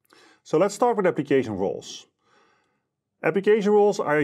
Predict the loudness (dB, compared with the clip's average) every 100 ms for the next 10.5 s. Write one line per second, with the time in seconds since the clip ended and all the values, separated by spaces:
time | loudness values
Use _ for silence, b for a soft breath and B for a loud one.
0 | 0 -2 -6 -4 -4 -4 -12 _ -4 0
1 | 2 0 -2 -4 -4 -4 -2 0 2 2
2 | 2 0 -2 -4 -8 -4 -4 -2 -4 -2
3 | 0 2 0 -2 -6 -4 -2 -2 -2 -4
4 | -4 -2 -2 -2 -6 -4 -4 -4 -12 -20
5 | -20 -20 _ _ _ -10 -6 -2 0 0
6 | -4 -8 -14 _ _ b b b b b
7 | 0 2 2 0 -2 -2 0 -2 -4 -4
8 | -2 -2 -2 -2 -2 -2 -2 -2 -2 -2
9 | -4 -4 -6 -2 -2 0 -2 -2 0 -2
10 | -2 -4 -6 -8 -20